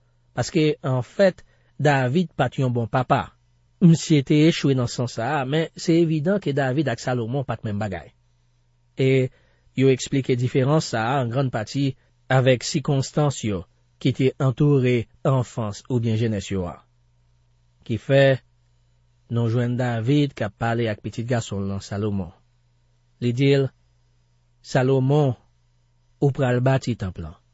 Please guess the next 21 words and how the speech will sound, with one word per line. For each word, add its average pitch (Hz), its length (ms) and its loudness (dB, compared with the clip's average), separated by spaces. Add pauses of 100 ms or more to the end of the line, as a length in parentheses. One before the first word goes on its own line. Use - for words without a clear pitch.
(880)
Mwen 147 320 4
vle 151 200 4
pou 143 200 -2
ou 143 40 0
mete 143 360 2
gason 131 480 0
sou 139 160 2
ou, 139 400 2
kenbe 143 280 2
fèm. 131 360 2 (680)
Pa 160 140 4
kite 175 380 4 (100)
anyen 160 400 4
kraponnen 165 640 4
ou 120 100 -2
pandan 135 240 -2
w 131 80 0
ap 123 80 -4
fè 135 140 0
travay 120 320 -2
sa, 98 340 -4